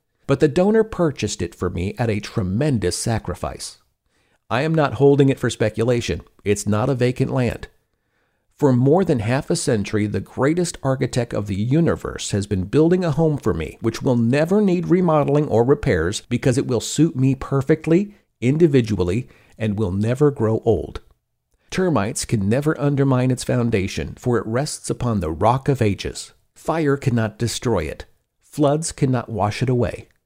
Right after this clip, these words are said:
No lock or bolts will ever be placed upon the doors, for no vicious person can ever enter that land where my dwelling stands,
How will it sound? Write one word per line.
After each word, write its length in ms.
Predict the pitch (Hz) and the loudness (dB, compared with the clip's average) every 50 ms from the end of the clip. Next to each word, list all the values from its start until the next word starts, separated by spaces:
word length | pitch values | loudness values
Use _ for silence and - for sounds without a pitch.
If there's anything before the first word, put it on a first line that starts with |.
| _ _ _ _ - | _ _ _ _ -6
No 160 | 98 101 123 | -2 0 0
lock 360 | 160 160 131 120 123 139 - - | 2 2 2 2 2 2 0 -2
or 140 | - 113 107 | -2 -2 -2
bolts 440 | 104 - 110 113 139 147 - - - | -2 0 0 0 0 0 -4 -6 -4
will 220 | 117 110 - - - | -2 -4 -4 -2 -2
ever 200 | 143 165 - 180 | -2 0 2 2
be 160 | 156 151 147 | 2 2 2
placed 360 | 135 - - 135 135 - - - | 0 2 2 0 0 0 -2 -4
upon 260 | 117 - 127 120 123 | -2 -2 0 0 0
the 80 | 123 | 0
doors, 400 | 123 131 120 101 76 - - - - _ | 2 0 0 0 -2 -4 -8 -12 -16 _
for 180 | _ - 127 123 | _ 0 2 4
no 220 | 117 127 156 175 | 4 4 4 2
vicious 460 | 113 113 135 170 202 - 175 - - | 2 2 2 2 2 2 -2 -4 -4
person 420 | - - 135 131 - - 143 135 135 | -4 -4 -4 -2 -2 0 0 0 0
can 260 | - 131 120 - - - | 0 0 -2 0 -2 -2
ever 340 | 139 147 143 151 151 - - - | -2 -2 0 0 -2 -2 -2 -2
enter 400 | 123 131 165 170 - - 131 113 | -2 0 0 0 0 0 0 0
that 240 | 101 101 95 90 - | 2 0 -2 -2 -2
land 400 | 107 110 95 104 107 120 131 127 | -4 -4 -2 0 0 0 0 -2
where 160 | 123 120 123 | 0 0 0
my 200 | 123 131 131 143 | 2 2 2 0
dwelling 380 | 131 120 120 127 123 127 135 131 | 0 0 -2 -2 0 0 -2 -2
stands, 520 | - - 160 147 131 101 87 87 - - | 0 0 0 0 0 -2 -4 -8 -14 -16